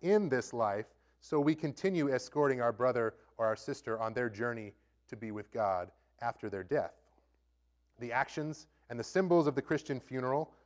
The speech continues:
gathering together, singing psalms and hymns, prayers, the Eucharist, reminders of Christ's victory over death, all of these things enact the story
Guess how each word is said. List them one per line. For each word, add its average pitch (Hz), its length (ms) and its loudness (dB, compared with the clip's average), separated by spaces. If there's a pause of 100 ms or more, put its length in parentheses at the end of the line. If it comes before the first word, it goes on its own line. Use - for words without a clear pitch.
(140)
gathering 127 340 2
together, 120 500 2
singing 135 380 -4
psalms 120 600 -2
and 107 80 -10
hymns, 139 640 -2 (260)
prayers, 147 640 2 (280)
the 117 60 -2
Eucharist, 151 800 2 (200)
reminders 147 560 4
of 135 80 -4
Christ's 143 300 2
victory 127 340 0
over 113 160 0
death, 110 320 -2
all 190 240 10
of 180 80 4
these 165 220 -2
things 127 480 -8
enact 127 640 -12 (300)
the 131 80 -6
story 113 540 -2